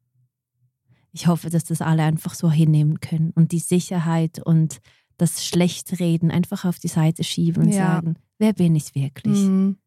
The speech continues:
Speaker 1: Wo gehöre ich hin
Speaker 2: Mhm.
Speaker 1: und was ist meine Mission?
Speaker 2: Mhm.
Speaker 1: Wie hast du dann auf dieser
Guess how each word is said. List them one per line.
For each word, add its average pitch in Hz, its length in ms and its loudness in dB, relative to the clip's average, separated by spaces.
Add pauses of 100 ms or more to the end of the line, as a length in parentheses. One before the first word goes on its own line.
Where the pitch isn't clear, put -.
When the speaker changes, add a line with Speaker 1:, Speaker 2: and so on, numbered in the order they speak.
(200)
Speaker 1:
Wo 175 140 6
gehöre 143 400 -2
ich 131 200 -4
hin 175 220 4 (140)
Speaker 2:
Mhm. 196 40 0
Speaker 1:
und 170 140 4
was 160 120 -2
ist 156 140 -2
meine 143 220 0
Mission? 139 600 -2
Speaker 2:
Mhm. 175 480 2 (1400)
Speaker 1:
Wie 180 140 4
hast 170 220 0
du 190 60 -2
dann 180 220 0
auf 165 140 -4
dieser 170 260 -4